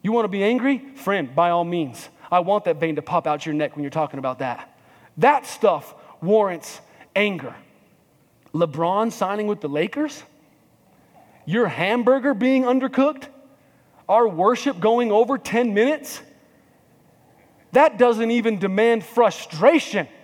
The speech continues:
let alone outright anger. The giant of anger makes you care about stupid things you shouldn't care about at all, and apathetic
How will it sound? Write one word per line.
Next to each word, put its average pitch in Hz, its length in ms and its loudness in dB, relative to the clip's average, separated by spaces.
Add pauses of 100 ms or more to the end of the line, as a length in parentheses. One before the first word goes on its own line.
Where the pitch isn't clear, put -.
(600)
let 233 280 4
alone 208 600 4
outright 185 560 0 (400)
anger. 196 600 0 (1300)
The 190 100 -2
giant 233 560 2
of 233 320 2
anger 196 480 -4 (800)
makes 226 460 0
you 254 180 2
care 233 380 2
about 165 340 -2
stupid 277 640 0
things 233 480 -2 (300)
you 185 160 -2
shouldn't 247 420 -2
care 220 220 2
about 190 260 2
at 160 80 -4
all, - 420 -12 (800)
and 175 240 -4
apathetic 180 800 -2